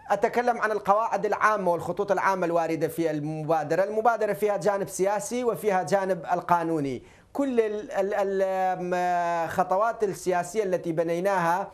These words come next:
في سبيل الوصول إلى التوافق استندنا فيها إلى المواد الدستورية والقانونية وكذلك النظام الداخلي لمجلس النواب لبر ولد-، بل ورد مشروع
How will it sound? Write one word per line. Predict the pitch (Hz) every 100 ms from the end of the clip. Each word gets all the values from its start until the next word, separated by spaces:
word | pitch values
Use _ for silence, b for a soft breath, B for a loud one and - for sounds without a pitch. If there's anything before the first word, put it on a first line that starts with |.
| B B
في | - 185
سبيل | 190 185 240
الوصول | 196 170 208 202
إلى | 180
التوافق | 170 180 180 208 190 247 -
استندنا | - 196 202 185 196
فيها | 175 208 190 190
إلى | 190 190 190 185 185 B B -
المواد | 180 180 180 208 196
الدستورية | 160 185 175 175 175 196 190
والقانونية | 175 - 170 165 175 208 233
وكذلك | 208 175 196 185 -
النظام | 175 170 180 170
الداخلي | 151 175 - 175 185 185 B B 147
لمجلس | 180 208 170 175 180
النواب | 165 180 208 185
لبر | 185 208
ولد-، | 196 185 190
بل | 180 165 147 202 214
ورد | 180 180
مشروع | 160 156 190 220